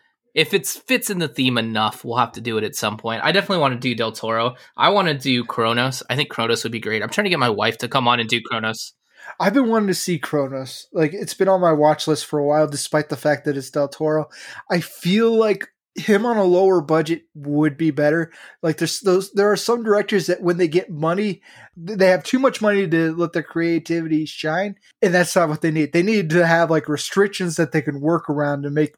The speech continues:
Speaker 2: things work. So, like, I think restrain Del Toro when he's trying really hard without the budget, when he has to do, like, be creative to think around the angles, I think that would be good. But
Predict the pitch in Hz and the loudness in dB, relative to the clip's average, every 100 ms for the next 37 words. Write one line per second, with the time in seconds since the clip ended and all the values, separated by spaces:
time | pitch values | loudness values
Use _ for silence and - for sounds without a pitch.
0 | - 151 135 131 131 143 156 147 - - | -6 -6 -6 -12 -8 -4 -4 -4 -10 -20
1 | _ - 175 165 156 156 - 190 170 247 | _ -2 2 4 2 0 -2 0 2 0
2 | 214 - _ 180 156 - - 175 196 214 | -4 -10 _ -2 -2 -4 -2 0 0 0
3 | 233 220 - 208 247 277 269 _ _ 175 | -2 0 0 4 4 2 -2 _ _ -2
4 | 147 175 143 - - - 170 226 269 269 | 0 -2 -4 -6 -4 2 4 4 0 -2
5 | 240 _ _ 156 202 233 175 196 220 175 | -6 _ _ 0 2 4 4 4 4 2
6 | - 160 - 160 165 196 247 - 185 156 | 0 -2 0 0 2 2 -2 -8 -6 -4
7 | 156 156 156 - 147 160 151 180 160 - | 0 0 0 -2 -4 -2 -2 -6 -8 -2
8 | 156 160 196 170 151 - 175 165 160 165 | 2 4 2 0 -6 -2 -4 -2 -2 0
9 | 165 165 151 151 170 208 214 - - 196 | 0 0 -2 -2 -2 -2 -2 -4 -2 -2
10 | 165 208 190 208 180 165 156 170 143 127 | 2 2 4 4 2 0 0 2 2 -4
11 | - - - - - 147 175 175 | -20 -20 -20 -18 -12 2 4 4